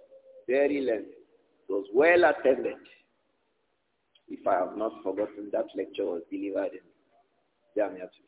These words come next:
Islamiyah in Medina. It was a big lecture. That lecture about fiqhul fitan is what was transcribed to this book that we are reading. About how does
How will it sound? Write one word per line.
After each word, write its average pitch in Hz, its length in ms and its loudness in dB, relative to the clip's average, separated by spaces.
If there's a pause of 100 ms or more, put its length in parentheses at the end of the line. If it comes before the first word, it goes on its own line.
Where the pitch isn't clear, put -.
Islamiyah 87 480 -12
in 85 60 -18
Medina. - 340 -20 (640)
It 98 80 -20
was 95 80 -18
a 95 40 -20 (120)
big - 160 -4 (100)
lecture. - 380 -16 (2000)
That - 260 0
lecture 117 440 -2
about 92 300 -2 (120)
fiqhul - 320 -6 (100)
fitan - 540 -2
is 101 240 -6
what 110 280 -4
was 101 160 -6 (140)
transcribed 107 680 -6 (140)
to - 120 -20
this - 140 -20 (140)
book 415 100 -20 (600)
that - 280 -8
we 92 100 -4
are 95 140 0
reading. - 260 -8 (2000)
About 90 300 -6 (160)
how 147 340 4
does 107 160 2